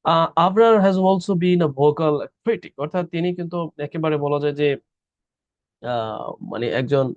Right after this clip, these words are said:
সমালোচক, অর্থাৎ তিনি কেন্দ্রীয় সমালোচক of Digital Security Act, অর্থাৎ ওই যে তৎকালীন পতিত সরকারের সময় যে ডিজিটাল সিকিউরিটি অ্যাক্ট, সেই সিকিউরিটি অ্যাক্টের তিনি কিন্তু একজন,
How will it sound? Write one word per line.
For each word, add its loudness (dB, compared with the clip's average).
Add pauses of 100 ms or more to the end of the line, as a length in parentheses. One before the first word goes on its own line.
(160)
সমালোচক, -2
অর্থাৎ -4 (300)
তিনি -4
কেন্দ্রীয় 2
সমালোচক -8
of -6
Digital -4
Security -8
Act, -6
অর্থাৎ 0
ওই 0
যে -2 (220)
তৎকালীন 0 (600)
পতিত -6
সরকারের -6
সময় -6
যে -4
ডিজিটাল -6
সিকিউরিটি -8
অ্যাক্ট, -4
সেই -6
সিকিউরিটি -8
অ্যাক্টের -6
তিনি -4
কিন্তু -12
একজন, -10